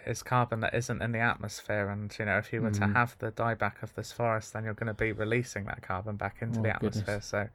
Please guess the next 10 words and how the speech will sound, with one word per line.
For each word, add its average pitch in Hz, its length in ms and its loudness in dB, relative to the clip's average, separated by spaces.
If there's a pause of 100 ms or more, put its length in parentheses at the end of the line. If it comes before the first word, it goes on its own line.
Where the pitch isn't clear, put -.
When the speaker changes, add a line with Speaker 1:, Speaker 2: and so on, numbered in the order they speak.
(300)
Speaker 2:
Yeah. 104 280 2
Speaker 1:
even 131 300 0
without, 117 420 8 (280)
like, - 260 -2
another 110 340 0
tipping 113 440 -4
s-, - 200 -14 (160)
point - 280 -4 (320)
climate 131 400 2
system, 110 560 -4